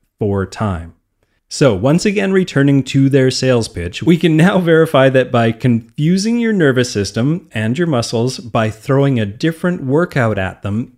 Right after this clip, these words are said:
each time you do your wad, and by doing everything for time and attempting to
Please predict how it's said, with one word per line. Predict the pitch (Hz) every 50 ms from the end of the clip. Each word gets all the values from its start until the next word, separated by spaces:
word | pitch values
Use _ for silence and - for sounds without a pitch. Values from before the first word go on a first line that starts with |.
| _ -
each | 143 147 143 139 - -
time | - 139 127 120 117 113
you | 107
do | 101 104 113
your | 107 104 95 92 98
wad, | 101 139 180 180 135 120 123 127 131 143 - _ _ -
and | - 175 165 143 123 123 127 160 170 - - - -
by | - 113 110 110
doing | 101 117 110 110 110 113 - -
everything | 123 117 107 117 117 107 - - 113 107 104 104 101 101 - _ _ _ _
for | - 131 120 113 104 101
time | 98 - - - - 190 190 143 117 113 117 143 170 185 -
and | - 123 117 110
attempting | 101 - - 131 127 123 - 123 117 113
to | - - 113 110